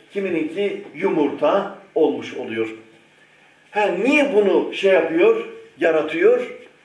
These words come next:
Ha, ha. فَمِنْهُ يَأْكُلُونَ ki onlar ondan yiyorlar.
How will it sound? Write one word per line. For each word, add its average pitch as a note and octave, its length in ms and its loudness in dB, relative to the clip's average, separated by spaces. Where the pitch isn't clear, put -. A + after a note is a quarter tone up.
Ha, D3+ 440 -2
ha. D3+ 340 0
فَمِنْهُ G3+ 540 2
يَأْكُلُونَ E3 560 2
ki G#3+ 100 -4
onlar F3 380 0
ondan D#3 520 0
yiyorlar. G#2 760 -12